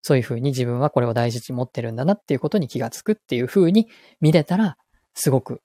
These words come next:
えー、意味があって、まあ、タロットだとソードの三とかがそういうカードになるんですけど、あの、そういう風にして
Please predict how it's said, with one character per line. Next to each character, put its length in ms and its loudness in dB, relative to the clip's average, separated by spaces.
え 680 -6
ー、 40 -20
意 100 4
味 140 2
が 100 -2
あ 40 -6
っ 80 -14
て、 220 0
ま 60 4
あ、 40 6
タ 80 2
ロ 80 8
ッ 20 2
ト 120 0
だ 100 -2
と 100 -6
ソ 200 4
ー 20 2
ド 120 2
の 80 0
三 220 2
と 80 -6
か 100 -8
が 100 -10
そ 100 -2
う 40 0
い 40 -2
う 20 -20
カ 120 -2
ー 40 -4
ド 80 -8
に 60 -10
な 80 -6
る 80 -10
ん 20 -10
で 80 -12
す 80 -12
け 100 -2
ど、 200 -2
あ 100 0
の、 80 -2
そ 140 4
う 40 6
い 40 4
う 20 2
風 160 -2
に 100 -8
し 60 -12
て 220 -6